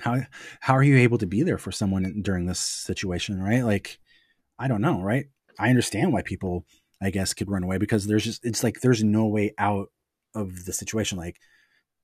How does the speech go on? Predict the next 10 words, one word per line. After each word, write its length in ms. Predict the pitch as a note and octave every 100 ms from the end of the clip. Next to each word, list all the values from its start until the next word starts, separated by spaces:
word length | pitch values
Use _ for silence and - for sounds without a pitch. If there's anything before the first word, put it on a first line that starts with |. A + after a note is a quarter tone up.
| _
regardless 460 | G#2 F#2+ A#2+ B2+
of 100 | G2
anything, 340 | F2+ D#3 C3 G2+
no 100 | G#2+
matter 200 | A2 G2+
what 220 | F#2+ A#2
you 60 | G#2+
say 200 | - A2+
or 80 |
do, 380 | F#2 A#2+ B2+ G2